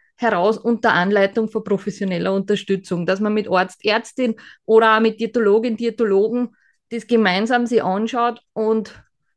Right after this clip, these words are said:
strategisch da herangeht und nicht dann unnötigerweise viel Sachen weglässt, die vielleicht gar nicht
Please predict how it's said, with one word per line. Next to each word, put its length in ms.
strategisch 880
da 100
herangeht 680
und 200
nicht 440
dann 240
unnötigerweise 1120
viel 220
Sachen 400
weglässt, 420
die 80
vielleicht 300
gar 140
nicht 260